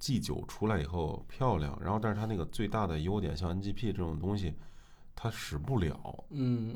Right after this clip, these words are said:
Speaker 1: 然后就造成了有这个情况。第二就是它做的车很大，然后就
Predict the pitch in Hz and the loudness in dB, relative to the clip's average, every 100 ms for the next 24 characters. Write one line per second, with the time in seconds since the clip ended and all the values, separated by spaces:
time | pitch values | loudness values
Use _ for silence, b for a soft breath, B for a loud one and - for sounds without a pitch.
0 | 82 78 87 92 85 90 104 92 76 73 | 2 4 4 4 4 2 4 2 2 0
1 | 78 76 73 78 73 78 76 71 73 87 | 2 2 0 -2 -2 -2 -2 -4 -4 0
2 | 101 92 90 90 85 78 - - 95 92 | 0 0 -2 -2 -2 -4 -8 -8 -4 -2
3 | 107 90 - 95 - 71 - 101 71 - | 2 2 2 -4 -4 -4 0 0 0 -6
4 | b b b b b b b 76 80 78 | b b b b b b b 0 2 0